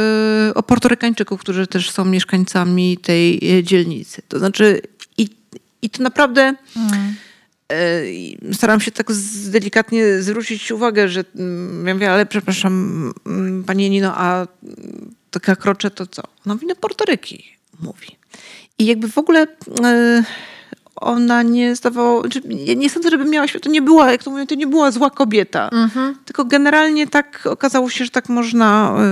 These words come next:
Speaker 1: ym, tak można
Speaker 2: No
Speaker 1: mówić. W
Speaker 2: w-
Speaker 1: czasach, w których żyjemy, jakby jest to dosyć raniące, ym, myślę.
Speaker 2: Mm.
Speaker 1: No zawsze.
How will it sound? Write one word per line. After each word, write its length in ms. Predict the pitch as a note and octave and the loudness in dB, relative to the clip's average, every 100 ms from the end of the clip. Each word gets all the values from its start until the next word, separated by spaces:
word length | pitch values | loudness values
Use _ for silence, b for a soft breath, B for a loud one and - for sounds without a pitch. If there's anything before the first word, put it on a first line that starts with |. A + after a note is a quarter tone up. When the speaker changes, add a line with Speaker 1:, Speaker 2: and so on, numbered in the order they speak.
| G3 G3 | 2 2
Speaker 1:
ym, 460 | G3 G3 G3 G3 G#3+ - | 2 2 0 -2 -6 -6
tak 120 | A3 | -2
można 260 | A3 G#3 G#3 | 0 2 2
Speaker 2:
No 60 | G3 | 2
Speaker 1:
mówić. 200 | E3+ - | 0 -4
W 20 | |
Speaker 2:
w- 40 | |
Speaker 1:
czasach, 420 | - G#3+ G#3 - - _ - - - - _ _ | -4 -2 -4 -6 -16 _ -20 -18 -18 -18 _ _
w 40 | - | -14
których 440 | - G3+ G3 - | -6 -4 -4 -6
żyjemy, 460 | F#3+ F#3 F#3 F#3 F#3 | -6 -2 0 0 0
jakby 380 | D#3+ - - F#3 | -2 -6 -6 -4
jest 240 | F3+ - | -4 -6
to 160 | F3+ E3+ | -8 -6
dosyć 460 | F3+ - - - | -8 -10 -12 -8
raniące, 760 | F#3 F3+ E3+ D#3+ - B1 B1+ - - | -4 -2 -2 -4 -6 -6 -6 -12 -14
ym, 760 | - - - - - F3+ F3 F3+ _ - - - _ _ _ _ F3 | -10 -10 -10 -14 -14 -14 -16 -18 _ -20 -20 -20 _ _ _ _ -4
myślę. 440 | D#3+ - - D#3+ - _ _ _ - | -4 -4 -4 -4 -6 _ _ _ -10
Speaker 2:
Mm. 340 | F#3+ F3 F3+ G3+ _ _ - | -8 -8 -10 -16 _ _ -4
Speaker 1:
No 200 | E3+ F#3 | -2 -2
zawsze. 460 | - - - A3+ | -4 -6 -10 -12